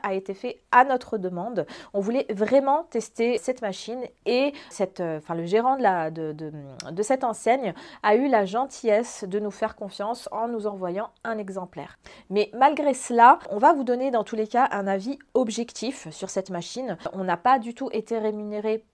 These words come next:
par le magasin pour parler d'eux, mais il fallait que vous sachiez que c'est à la base un partenariat. Avant de vous parler en détail de la machine, je voudrais faire un tout petit point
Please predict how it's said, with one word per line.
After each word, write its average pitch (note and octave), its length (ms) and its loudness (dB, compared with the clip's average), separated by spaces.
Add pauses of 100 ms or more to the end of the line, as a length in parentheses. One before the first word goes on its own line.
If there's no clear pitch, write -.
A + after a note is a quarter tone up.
(140)
par G3+ 160 2
le F#3+ 100 -2
magasin F#3 540 -4
pour - 200 -16
parler F#3 320 -4
d'eux, F#3 280 -4
mais E3+ 100 -4
il G3+ 60 -6
fallait G#3 240 -2
que A3 100 -8
vous G3+ 140 -8
sachiez A3+ 420 -6
que C#4+ 340 -2 (240)
c'est - 380 -4 (300)
à C4 80 8
la A#3 100 8
base G#3+ 320 2 (100)
un C#4+ 120 0
partenariat. G3+ 580 -4 (100)
Avant C4+ 240 6
de D#4+ 60 -4
vous D4+ 80 -4
parler C4 360 4
en C4 100 0
détail B3 340 0
de G#3+ 100 -2
la G3+ 120 0
machine, G3+ 480 -8
je - 20 -10
voudrais A3+ 220 -2
faire C#4 160 -2
un G3+ 100 -4
tout B3+ 160 -6
petit - 240 -14
point A#3 340 -4